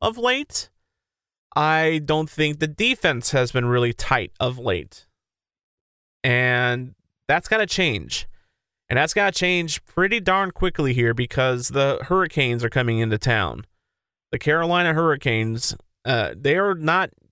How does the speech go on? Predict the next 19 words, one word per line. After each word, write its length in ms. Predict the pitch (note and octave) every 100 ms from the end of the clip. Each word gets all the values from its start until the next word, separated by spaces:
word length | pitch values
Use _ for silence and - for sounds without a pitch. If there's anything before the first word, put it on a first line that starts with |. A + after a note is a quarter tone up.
| _
the 100 | -
team 360 | D3+ - D#3+ D#3+
that 120 | D3+
we've 220 | C3+ C3+
known 300 | C3 C#3 C#3
the 60 | B2+
past 300 | D3 C#3+ -
couple 300 | C3+ C3 B2
of 80 | A#2+
years 480 | B2+ B2+ A#2 A#2 A#2+
as 240 | A2 A#2
a 240 | A2+ A2+ A#2 - _ _
all-defense, 880 | C3+ C#3+ C3+ C3+ C3+ - B2 A#2+ -
low-scoring 760 | B2+ B2+ A#2+ - C3 B2+ B2 A#2
type 240 | C3+ B2
of 120 | A#2+
a 40 | A2+
team. 380 | - C#3+ A#2+
No, 360 | A#2 C#3 D#3 D#3